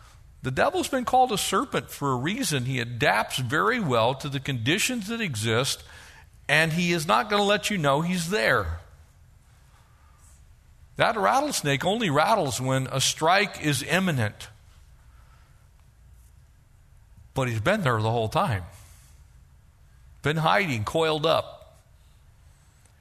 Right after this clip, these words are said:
ready to strike. And so the enemy is in this world, coiled up,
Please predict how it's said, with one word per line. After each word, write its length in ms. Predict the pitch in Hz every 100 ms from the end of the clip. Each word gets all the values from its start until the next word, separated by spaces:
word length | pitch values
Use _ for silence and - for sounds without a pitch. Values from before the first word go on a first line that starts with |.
| - -
ready 320 | 131 151 165
to 100 | 156
strike. 580 | - - - - - - - - - - - - - - - _ - - - - - - - -
And 140 | 113
so 140 | - 143
the 260 | 131 135
enemy 400 | 190 311 226 135
is 160 | 120 113
in 240 | 139 190
this 240 | 202 190 180
world, 380 | 226 240 107 -
coiled 420 | 120 135 220 165
up, 580 | 107 131 - - -